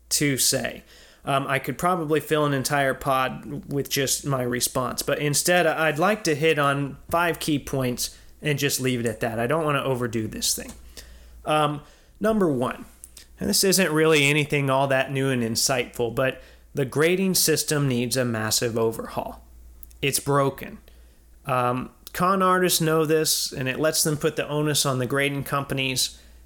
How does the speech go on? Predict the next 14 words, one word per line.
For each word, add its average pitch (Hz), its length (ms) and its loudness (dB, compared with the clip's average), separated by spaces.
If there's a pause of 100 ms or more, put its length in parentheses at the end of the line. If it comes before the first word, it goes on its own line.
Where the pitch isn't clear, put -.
(160)
It's 175 220 0
twenty 180 380 0
nineteen. 165 720 0
We 127 100 -2
need 151 220 0
more 156 200 0
technology 143 800 0
involved 131 460 -2
with - 140 -6
this. - 180 -2
It's 139 200 -4
just 156 280 2
not 143 320 0
working. 143 480 -2